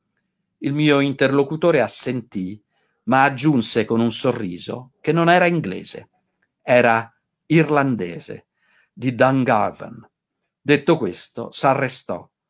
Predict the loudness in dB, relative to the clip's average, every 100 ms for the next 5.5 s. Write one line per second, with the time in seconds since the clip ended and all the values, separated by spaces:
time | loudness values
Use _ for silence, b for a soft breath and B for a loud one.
0 | _ _ _ _ -6 -4 -4 -8 _ _
1 | _ -6 -4 -2 -4 -6 -6 -6 -4 -2
2 | 0 0 0 -2 -6 -6 -8 -10 -14 -18
3 | -20 -20 _ _ _ _ _ _ _ _
4 | _ _ _ _ _ _ 0 4 4 4
5 | 2 0 -2 -6